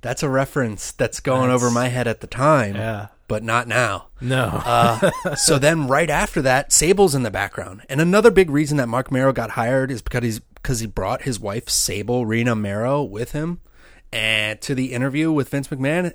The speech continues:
Speaker 1: and they saw big money in her.
Speaker 2: Two big dollar signs.
Speaker 1: Yeah, one to the left, one to the right. <laughs> And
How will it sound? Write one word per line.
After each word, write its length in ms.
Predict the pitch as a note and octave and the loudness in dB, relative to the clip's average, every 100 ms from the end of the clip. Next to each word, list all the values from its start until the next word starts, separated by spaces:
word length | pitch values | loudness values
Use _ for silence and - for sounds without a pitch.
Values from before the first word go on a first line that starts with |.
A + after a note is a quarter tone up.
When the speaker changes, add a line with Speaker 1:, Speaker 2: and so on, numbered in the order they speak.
| - | -8
Speaker 1:
and 180 | G#2 G2+ | -10 -6
they 120 | B3 | -4
saw 300 | - F3 E3 | -4 -4 -6
big 480 | - D3 D#3 D3 - | -6 -6 -6 -8 -14
money 460 | C3 C3 C3+ C3+ - | -8 -6 -4 -6 -6
in 160 | B2+ B2 A#2+ C#3+ | -8 -8 -8 -8
her. 340 | C3 G#2 - - _ | -6 -6 -8 -20 _
Speaker 2:
Two 180 | - D#3 | -4 -2
big 220 | D3+ D3 | 0 0
dollar 300 | C#3 C#3 B2 | 2 2 2
signs. 500 | - G#2+ G2+ G2 - | -2 -8 -10 -14 -12
Speaker 1:
Yeah, 300 | A#2 D#3+ - - | -6 -4 -6 -12
one 500 | - A2+ B2 D#3 D#3+ | -18 -6 -4 -4 -6
to 120 | D#3 D3+ | -8 -8
the 80 | |
left, 320 | C#3+ D3 E3 C3+ | -2 -2 -4 -6
one 160 | B2+ | -6
to 100 | C3 | -6
the 100 | D3 E3 | -4 -2
right. 260 | C3+ G2 - | -4 -6 -14
<laughs> 60 | - - - - - - - | -20 -20 -20 -20 -20 -16 -6
And 500 | C3 C3 C3 B2+ | -2 0 0 -2